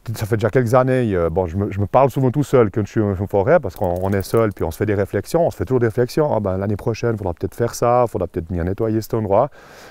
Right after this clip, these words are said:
Puis même les arbres, maintenant, je commence, euh, à leur parler, mais leur parler, euh, dans le sens que je dis, ah ben, toi, t'as pas la forme, on voit qu'il y a, qu'il y a le réchauffement, on voit qu'il y a, il y a des, des sécheresses aussi, les arbres sont affaiblis. Par contre, d'autres arbres, je dis, ah ben, toi, t'es beau, euh, continue comme ça, euh, continue à pousser.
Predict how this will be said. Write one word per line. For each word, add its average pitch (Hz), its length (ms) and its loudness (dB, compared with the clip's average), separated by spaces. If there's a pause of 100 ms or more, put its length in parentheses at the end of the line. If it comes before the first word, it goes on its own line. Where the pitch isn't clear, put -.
(220)
Puis 92 120 -6
même 117 160 2
les 87 180 0
arbres, 127 240 4
maintenant, 92 320 -6
je - 80 -10
commence, 90 320 -4
euh, 82 480 -2 (160)
à 95 60 -2
leur 87 160 -4
parler, 107 400 0 (580)
mais 101 100 0
leur 101 140 0
parler, 120 420 4
euh, 98 100 2
dans 101 60 -2
le 98 80 -2
sens 120 240 -4
que 110 100 -8
je 95 60 -6
dis, 101 100 -2
ah 110 120 4
ben, 85 340 -6 (320)
toi, 107 100 -6
t'as 92 120 -6
pas 101 100 -4
la 131 120 0
forme, 123 340 2
on 80 40 -8
voit 82 120 -6
qu'il 90 120 -6
y 80 60 -4
a, 90 60 -6
qu'il - 80 -10
y - 20 -4
a 85 60 -4
le 85 40 -6
réchauffement, 123 800 0
on 101 60 2
voit 92 120 2
qu'il 95 140 -2
y 87 60 0
a, - 20 -6
il 87 60 -4
y 87 80 0
a 82 60 0
des, 82 260 -4
des 82 100 -6
sécheresses 123 460 -2
aussi, 131 240 -2
les 110 80 0
arbres 87 100 -2
sont 95 80 -4
affaiblis. 107 420 -2 (640)
Par - 120 -2
contre, 113 160 0
d'autres 123 200 2
arbres, 107 160 2
je 95 60 -6
dis, 95 60 0
ah 98 40 2
ben, 101 140 -2
toi, 101 120 -4
t'es 110 180 2
beau, 101 280 0
euh, 82 160 -2
continue 107 380 -4
comme 101 160 -2
ça, 95 380 -2
euh, 80 260 -4
continue 98 320 -4
à 90 100 -2
pousser. 123 460 -2